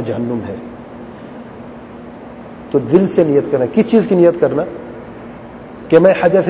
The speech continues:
اکبر سے پاک ہونا چاہتا ہوں۔ یہ حدث اکبر چاہے احتلام کی وجہ سے ہو، چاہے جماع کی وجہ سے ہو، یا حیض کا خون جاری ہونے کی وجہ سے ہو، یا نفاس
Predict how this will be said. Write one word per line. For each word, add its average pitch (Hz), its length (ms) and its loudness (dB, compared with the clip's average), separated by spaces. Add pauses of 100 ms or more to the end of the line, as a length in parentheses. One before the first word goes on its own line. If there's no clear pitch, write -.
اکبر 170 320 2
سے 175 200 2
پاک 143 240 4
ہونا 123 200 -2
چاہتا 107 240 -6
ہوں۔ 98 120 -8 (340)
یہ 151 80 6
حدث 170 220 4
اکبر 165 320 2 (640)
چاہے 165 200 6
احتلام 160 540 2
کی 165 120 2
وجہ 151 180 4
سے 185 140 2
ہو، 185 140 2 (920)
چاہے 160 180 6
جماع 147 300 4 (140)
کی 156 60 0
وجہ 147 200 4
سے 170 160 0
ہو، 175 140 0 (760)
یا 147 240 6 (320)
حیض 165 180 6
کا 165 140 2
خون 156 120 2
جاری 147 180 4
ہونے 151 160 2
کی 147 80 -2
وجہ 135 240 4
سے 165 120 2
ہو، 170 120 2
یا 147 100 4
نفاس 147 320 4